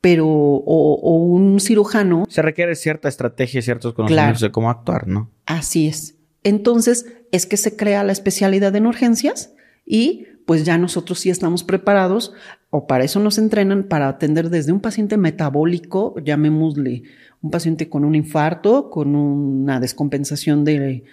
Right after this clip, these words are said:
Speaker 1: la glucosa, um, hasta un paciente con, con una fractura expuesta, ¿no?
Speaker 2: Ok.
Speaker 1: O con un, un hemoneumotórax o
Speaker 2: Ok.
Speaker 1: situaciones de este tipo.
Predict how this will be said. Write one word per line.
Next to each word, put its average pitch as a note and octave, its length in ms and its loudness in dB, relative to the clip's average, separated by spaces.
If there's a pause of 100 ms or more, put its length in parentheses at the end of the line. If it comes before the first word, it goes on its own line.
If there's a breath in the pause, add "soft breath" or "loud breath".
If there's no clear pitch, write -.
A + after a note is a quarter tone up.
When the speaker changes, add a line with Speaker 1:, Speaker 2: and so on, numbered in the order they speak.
(160 soft breath)
Speaker 1:
la C#3+ 140 2
glucosa, D#3+ 800 0 (380 soft breath)
um, C#3 840 0
hasta D3+ 320 -2
un F3 160 2
paciente F3 560 0
con, C#3 760 2
con D3+ 180 0
una D#3+ 140 4
fractura C#3 340 -4
expuesta, D#3+ 560 -4
¿no? D3+ 200 0
Speaker 2:
Ok. - 60 -2 (340 loud breath)
Speaker 1:
O - 100 -2
con E3 180 4
un, D3 160 2
un E3+ 200 4
hemoneumotórax D#3 1160 0
o B2+ 180 -6
Speaker 2:
Ok. G#2+ 340 -6
Speaker 1:
situaciones D#3+ 580 -2
de D3 80 -2
este D3 180 -6
tipo. - 220 -10